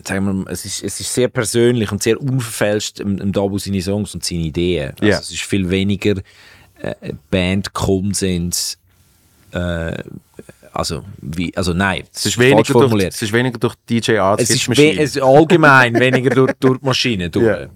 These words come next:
Speaker 1: Also es ist sehr Konsens, weil wir alle natürlich das geil finden und das so haben wollen machen, wie es jetzt ist.
Speaker 2: Ja.
Speaker 1: Also es ist in dem Sinn hundert Prozent Konsens, aber es ist sehr fest und nahe beim Dabu,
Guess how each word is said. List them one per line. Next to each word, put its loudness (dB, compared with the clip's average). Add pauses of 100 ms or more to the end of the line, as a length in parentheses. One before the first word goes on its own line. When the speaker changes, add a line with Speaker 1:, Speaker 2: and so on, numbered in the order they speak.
Speaker 1:
Also -4
es -6
ist -2
sehr 2
Konsens, 0
weil -2
wir -2
alle 0
natürlich -6
das -10 (400)
geil 0
finden -6
und -6
das -4 (100)
so -2
haben -8
wollen -4
machen, -4
wie -10
es -10
jetzt -12
ist. -4
Speaker 2:
Ja. -2
Speaker 1:
Also -8
es -6
ist -6
in -6
dem 0
Sinn -6
hundert -2
Prozent -2
Konsens, -2
aber -2
es -6
ist -4
sehr 0
fest -4
und -4
nahe -2
beim -6
Dabu, -2